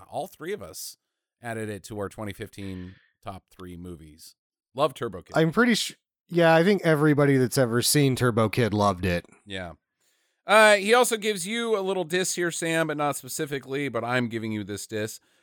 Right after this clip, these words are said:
Speaker 1: Uh, "Yous have no spaghetti westerns as far as I can see, as far as our episodes. Uh, the options here are limitless. Some great, some stinker great, some full of the melt.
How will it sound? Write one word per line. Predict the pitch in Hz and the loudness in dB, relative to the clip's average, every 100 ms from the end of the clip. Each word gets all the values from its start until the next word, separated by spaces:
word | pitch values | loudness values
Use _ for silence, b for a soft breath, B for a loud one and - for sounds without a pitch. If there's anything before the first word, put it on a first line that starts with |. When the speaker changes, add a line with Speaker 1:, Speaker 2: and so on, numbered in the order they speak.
| - | -2
Speaker 1:
Uh, | 147 147 | 4 6
"Yous | 147 175 247 269 233 | 4 -2 -4 -4 -4
have | - 190 208 214 | -6 -4 -4 -4
no | 170 175 165 | -2 0 0
spaghetti | - 165 170 254 220 | -2 -4 2 2 2
westerns | 147 139 - 143 143 | 0 -2 -4 -8 -8
as | 131 | -10
far | - 151 | -4 -2
as | 139 | -2
I | 135 | -6
can | 123 | -8
see, | 113 - 170 135 135 - | -8 -6 -4 -6 -8 -10
as | 127 | -14
far | - 127 110 | -6 -4 -4
as | 107 | -4
our | 110 95 90 87 _ | -6 -6 -6 -12 _
episodes. | 117 104 92 - 76 69 _ _ _ _ | -12 -12 -12 -16 -18 -20 _ _ _ _
Uh, | - 139 139 139 135 131 | -2 4 4 4 2 0
the | 143 | -2
options | 175 202 - 160 | 0 -2 -4 -8
here | 170 | -2
are | 151 | -2
limitless. | 165 165 120 85 | -2 -6 -8 -10
Some | - 110 | -12 -12
great, | 101 143 147 - _ | -2 0 0 -4 _
some | - 147 131 | -14 -8 -6
stinker | 117 - 165 175 156 | -6 -8 -8 -8 -8
great, | 127 135 143 151 _ | -6 -4 -4 -6 _
some | - - 135 123 120 | -16 -10 -6 -6 -6
full | - - 147 147 147 | -12 -8 -4 -2 -4
of | 123 | -8
the | 123 | -6
melt. | 123 143 - - | 0 0 -2 -14